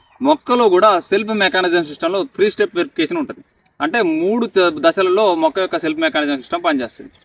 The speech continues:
మొదటిది వచ్చేసి ప్రైమరీ, ప్రైమరీ డిఫెన్స్ సిస్టమ్.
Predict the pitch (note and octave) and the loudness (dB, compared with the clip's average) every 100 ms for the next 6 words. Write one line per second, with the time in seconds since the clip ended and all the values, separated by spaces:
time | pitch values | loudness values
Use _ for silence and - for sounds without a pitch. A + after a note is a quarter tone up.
0 | _ _ _ B2 - G#3+ G3 - D#3+ G3+ | _ _ _ 0 2 4 2 2 0 2
1 | E3+ - _ _ _ _ _ _ - C#4+ | 2 0 _ _ _ _ _ _ -10 -6
2 | - F4+ G4+ G#4 F#3 D#3 C#3+ C3 _ _ | 0 2 4 6 6 6 4 0 _ _
3 | _ _ _ _ _ _ _ C#4+ C#4+ B3+ | _ _ _ _ _ _ _ -10 -10 -10
4 | _ D4+ - D#4+ F#4+ G#3 F3+ F3 C#3 C3 | _ -14 0 2 4 2 2 0 -4 -8
5 | B2+ | -10